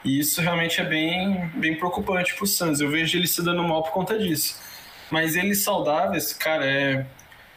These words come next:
difícil pensar num, num embate assim que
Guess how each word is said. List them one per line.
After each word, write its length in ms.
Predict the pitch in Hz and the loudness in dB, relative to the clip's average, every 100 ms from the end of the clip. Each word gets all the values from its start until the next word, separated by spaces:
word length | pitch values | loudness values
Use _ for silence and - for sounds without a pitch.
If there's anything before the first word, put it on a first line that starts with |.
| - | -4
difícil 480 | 147 - 180 180 - | -2 0 2 2 0
pensar 560 | 208 208 - 180 180 | 0 2 2 2 2
num, 420 | 180 180 175 165 160 | 2 2 2 2 2
num 140 | 165 | 2
embate 480 | 170 160 151 151 151 | 2 2 2 2 0
assim 400 | - - 151 151 | 0 0 2 0
que 760 | 151 156 147 143 131 135 135 | 0 0 2 2 0 0 0